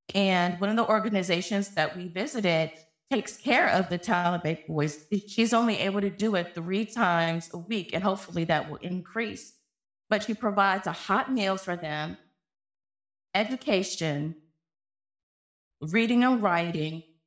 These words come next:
and then they get sent back on the street. They do get medical supplies and things like that, clothes, and they're sent back on the street to beg, day in,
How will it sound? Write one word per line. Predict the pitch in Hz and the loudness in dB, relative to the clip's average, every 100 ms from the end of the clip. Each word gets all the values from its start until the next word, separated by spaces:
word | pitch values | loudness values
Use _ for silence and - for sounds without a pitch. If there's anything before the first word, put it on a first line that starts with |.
| _ _ _ _ _ - | _ _ _ _ _ 0
and | 202 190 185 185 180 - _ - | 2 2 2 0 -2 -8 _ -6
then | 175 196 196 170 | 0 2 2 0
they | 190 190 | -2 0
get | 202 190 | 0 -2
sent | - 202 185 | -2 -4 -2
back | 180 202 | -2 -2
on | 180 180 | -6 -8
the | |
street. | 175 - 196 214 147 - | -12 -10 -6 -4 -6 -6
They | 202 208 196 - 190 214 196 | -2 -2 -2 0 0 2 0
do | 214 | 0
get | 214 214 180 | 2 0 0
medical | 170 196 - 208 | 0 -2 -6 -8
supplies | - 202 - 165 165 185 | -8 -6 0 2 2 0
and | 190 | -4
things | 170 170 | -6 -2
like | 170 170 | -2 0
that, | 170 165 165 165 - - _ - | 0 2 2 0 -6 -20 _ 0
clothes, | 202 196 196 190 202 - _ _ _ - | 4 4 2 -2 -6 -12 _ _ _ -6
and | 175 170 - _ - | -4 -4 -6 _ 0
they're | 190 | 0
sent | 196 185 185 | 2 0 2
back | 175 - | 0 0
on | 165 | -4
the | 165 | -4
street | - 185 202 - | -6 -4 -4 -4
to | 160 | -4
beg, | 196 190 165 143 - _ _ _ 147 | 2 2 2 0 -6 _ _ _ 0
day | 190 233 226 196 185 | 2 2 0 0 -2
in, | 190 | -4